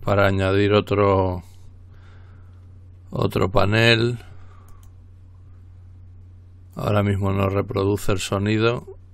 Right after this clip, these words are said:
lo he quitado. Esto se puede transformar. Forma de espectrograma, por ejemplo.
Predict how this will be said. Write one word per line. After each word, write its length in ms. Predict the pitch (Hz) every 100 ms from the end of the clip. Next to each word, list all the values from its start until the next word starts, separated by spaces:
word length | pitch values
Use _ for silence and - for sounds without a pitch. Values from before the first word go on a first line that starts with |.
| - - -
lo 140 | 104
he 40 |
quitado. 600 | 92 95 101 107 113 127 139 - - - - - - - - - - - - - -
Esto 320 | - 104 -
se 160 | 98 104
puede 320 | 92 101 101
transformar. 1040 | 95 101 95 - 95 92 101 110 117 117 120 - - - - - - - - - - - - - - - - - - - - - - - - - - - - -
Forma 460 | - 120 110 107
de 80 | 104
espectrograma, 1000 | 104 - 101 - - 92 98 107 110 107
por 100 | 101
ejemplo. 680 | 95 - 117 113 117 117 131